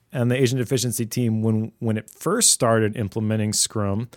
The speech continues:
but you have been a part of the Asian Efficiency team when people have, for example, come and joined the, the growth hacking team,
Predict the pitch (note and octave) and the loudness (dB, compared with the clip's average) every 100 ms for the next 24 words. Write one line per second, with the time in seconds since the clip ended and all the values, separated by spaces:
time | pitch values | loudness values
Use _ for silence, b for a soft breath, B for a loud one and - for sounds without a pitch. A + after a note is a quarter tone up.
0 | B B B A#2 B2+ A#2+ F#3+ F3+ C3 A2+ | B B B -2 0 4 4 4 4 4
1 | C3 A#2 A2+ B2 A2+ A2 B2 A#2 A2+ A#2+ | 2 2 2 0 0 0 -2 -4 -4 -6
2 | G#2 A#2+ A2 A2+ G#2 B2 A#2+ A2+ G2+ B | -6 -2 -2 -2 -2 -2 2 0 0 B
3 | B B - G#2+ G#2+ G2+ G2+ - A#2 A2+ | B B 0 2 4 2 -2 -10 -4 -2
4 | A2+ A2 A2 G#2 - D#3 D#3 D3 B2+ G#2+ | -2 -2 -2 -4 -2 2 2 2 0 0
5 | B2+ B2+ B2 A2 A2+ G#2+ G2+ A#2 C#3 - | 0 2 0 0 0 0 -2 0 0 2
6 | B2+ A2+ A#2 G#2+ - A2 G#2 G#2 | 0 2 -2 -4 -4 -2 -2 -2